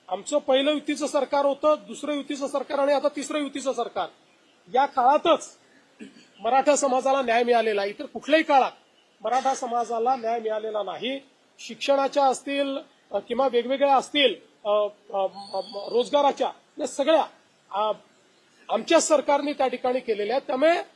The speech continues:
मराठा समाजाबद्दल आम्ही सकारात्मकच आहोत. कुठल्याही प्र-, प्रकारे मराठा समाजाच्या संदर्भात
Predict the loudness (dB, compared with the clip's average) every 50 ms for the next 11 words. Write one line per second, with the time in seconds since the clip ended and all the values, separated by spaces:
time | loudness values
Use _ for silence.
0 | _ _ _ _ _ _ -16 -6 -4 0 2 2 2 2 2 2 2 2 2 2
1 | 2 2 2 2 2 0 0 0 0 0 0 -2 -4 -6 -8 -10 -12 -10 -6 -2
2 | 0 0 0 0 -2 -4 -4 -4 -4 2 0 0 2 4 2 2 2 2 0 -2
3 | -6 _ _ _ _ _ _ _ -18 -18 -14 -4 0 2 2 2 2 0 0 0
4 | 0 -2 -2 -4 -4 -2 -2 0 2 4 4 4 2 0 -4 -6 -6 -4 -4 -6
5 | -6 -6 -8 -6 -6 -6 -4 -4 -6 -4 -4 -4 -6 -4 -6 -10 -4 0 2 6
6 | 6 6 6